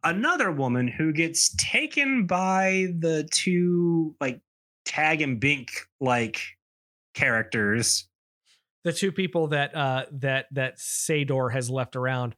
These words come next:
Speaker 2: Um, that character is, uh, supposedly Maul, who is Shad's sister.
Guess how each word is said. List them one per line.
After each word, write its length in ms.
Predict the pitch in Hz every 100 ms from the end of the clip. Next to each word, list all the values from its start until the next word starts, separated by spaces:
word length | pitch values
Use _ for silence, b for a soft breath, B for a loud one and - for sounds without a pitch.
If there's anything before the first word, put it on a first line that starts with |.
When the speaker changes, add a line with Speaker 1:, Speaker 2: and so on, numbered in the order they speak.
| B B B
Speaker 2:
Um, 140 | 170 175
that 320 | 156 262 320
character 560 | 247 262 240 180 156 -
is, 320 | 165 160 139
uh, 320 | 160 151 143 -
supposedly 680 | - 156 220 196 170 156
Maul, 720 | 139 135 156 175 135 120 113 - _ _
who 140 | 196 208
is 200 | 214 -
Shad's 680 | - - 202 226 247 190 147
sister. 680 | - 277 - - 127 85